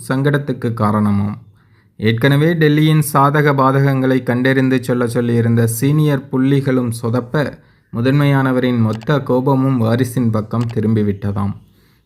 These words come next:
ஏற்கனவே வாரிசின் பேச்சை கேட்டு இல்லத்து புள்ளி ஒருவரை ஒதுக்கி வைத்திருக்கும் நிலையில்தான்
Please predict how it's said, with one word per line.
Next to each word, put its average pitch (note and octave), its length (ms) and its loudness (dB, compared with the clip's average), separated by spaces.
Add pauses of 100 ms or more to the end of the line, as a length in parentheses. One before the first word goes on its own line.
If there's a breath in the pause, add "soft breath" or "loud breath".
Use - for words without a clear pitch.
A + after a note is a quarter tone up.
ஏற்கனவே C#3 560 0
வாரிசின் D3 520 0
பேச்சை C3+ 360 0
கேட்டு C3 560 -2
இல்லத்து D3+ 500 0
புள்ளி C3 380 0
ஒருவரை A#2+ 600 0
ஒதுக்கி B2 380 -4
வைத்திருக்கும் A#2 600 -2
நிலையில்தான் B2 840 0